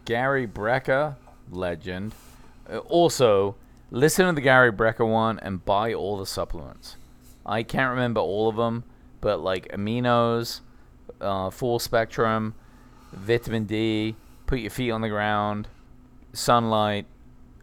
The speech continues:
like, get out there, do it. Um, there were some others that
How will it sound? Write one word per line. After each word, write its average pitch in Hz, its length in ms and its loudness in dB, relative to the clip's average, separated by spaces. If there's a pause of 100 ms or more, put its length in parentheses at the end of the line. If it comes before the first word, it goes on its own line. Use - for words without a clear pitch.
like, 90 200 -10
get 113 200 4
out 104 220 0
there, 95 260 0
do 101 340 -4
it. 95 240 -2 (440)
Um, 95 340 -4
there 113 140 2
were 120 60 -2
some 117 200 -2
others 101 600 -2
that 95 320 -4